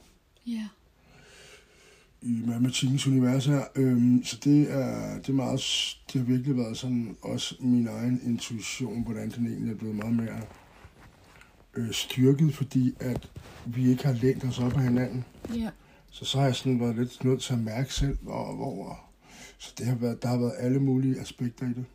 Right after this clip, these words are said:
Speaker 1: Ja.
Speaker 2: Men,
Speaker 1: Ja,
Speaker 2: øh,
Speaker 1: men det, der så også er for mig, det er jo bare sådan, jeg gik, altså, det er mega vi-, fordi det, vi jo også gerne tænker, skat, for mig i hvert fald, er det sådan, at jeg vil jo gerne, at lytterne ligesom kan, kan se, hvor vildt det er, hvis man står i det.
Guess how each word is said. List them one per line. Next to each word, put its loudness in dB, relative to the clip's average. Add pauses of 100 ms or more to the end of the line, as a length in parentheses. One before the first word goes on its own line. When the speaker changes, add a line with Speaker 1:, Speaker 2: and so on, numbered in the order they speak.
(360)
Speaker 1:
Ja. -8 (1160)
Speaker 2:
Men, -8
Speaker 1:
Ja, -2
Speaker 2:
øh, 0
Speaker 1:
men 4
det, -2
der -2
så -4
også -4
er -4
for -4
mig, -4
det -6
er -4
jo -6
bare -6
sådan, -4
jeg -4
gik, -14
altså, -6
det -6
er -2 (640)
mega -2
vi-, -8
fordi -8
det, -4
vi -4
jo -4
også -6
gerne -4
tænker, -6
skat, -8
for -10
mig -4
i -4
hvert -6
fald, -8
er -6
det -6
sådan, -8
at -6
jeg -6
vil -4
jo -6
gerne, -4 (460)
at -6 (100)
lytterne -2
ligesom -4
kan, -6 (580)
kan -8
se, -4
hvor -4
vildt -6
det -8
er, -6
hvis -8
man -4
står -8
i -8
det. -12